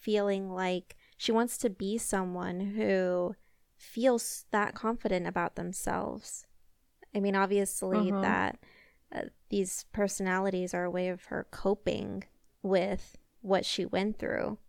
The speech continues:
Speaker 1: that trauma,
Speaker 2: Mm-hmm.
Speaker 1: and this is one personality that helps her in that way.
Speaker 2: Yeah, I definitely agree with you, especially 'cause Odin is a very, like, bold personality.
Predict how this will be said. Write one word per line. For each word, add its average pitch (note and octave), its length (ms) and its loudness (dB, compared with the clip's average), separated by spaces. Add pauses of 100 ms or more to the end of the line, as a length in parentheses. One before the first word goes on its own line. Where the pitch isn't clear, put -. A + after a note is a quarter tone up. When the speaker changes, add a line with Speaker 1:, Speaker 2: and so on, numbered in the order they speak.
(340)
Speaker 1:
that - 260 -2
trauma, F#3 680 2
Speaker 2:
Mm-hmm. - 340 -10
Speaker 1:
and F3+ 520 -4 (480)
this F#3+ 200 -2
is F#3+ 160 -2
one F3+ 460 -2 (180)
personality F3+ 640 -2
that - 200 -4 (640)
helps G3 300 0
her - 180 0
in - 160 -2
that F3 220 -4
way. F#3+ 400 0 (580)
Speaker 2:
Yeah, A3+ 120 10
I A3 40 8
definitely D4 360 8
agree G3+ 200 4
with G3+ 180 0
you, F3+ 540 4
especially B3 360 4
'cause G#3+ 280 4
Odin G3 440 4
is F#3 140 2
a F#3 80 -2
very, F#3 380 4
like, F3+ 180 0 (100)
bold F#3+ 480 4
personality. G#3 1000 2